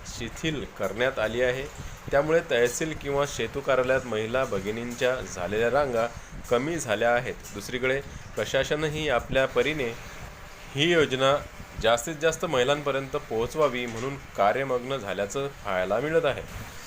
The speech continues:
सातारा जिल्ह्यात घरोघरी जाऊन मुख्यमंत्री माझी लाडकी बहीण योजनेचे अर्ज भरून घेण्याची मोहीम सुरू आहे.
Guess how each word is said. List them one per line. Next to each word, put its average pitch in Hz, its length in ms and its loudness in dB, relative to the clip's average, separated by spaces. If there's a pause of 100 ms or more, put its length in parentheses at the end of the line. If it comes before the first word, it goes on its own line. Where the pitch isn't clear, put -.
(240)
सातारा 151 500 6
जिल्ह्यात 165 340 4
घरोघरी 147 500 2
जाऊन 147 280 6
मुख्यमंत्री 139 600 0
माझी 117 420 0
लाडकी 135 280 2
बहीण 135 240 0
योजनेचे 131 460 0
अर्ज 117 300 4
भरून 120 380 -2
घेण्याची 123 360 0
मोहीम 123 300 0
सुरू 135 240 -2
आहे. 143 240 4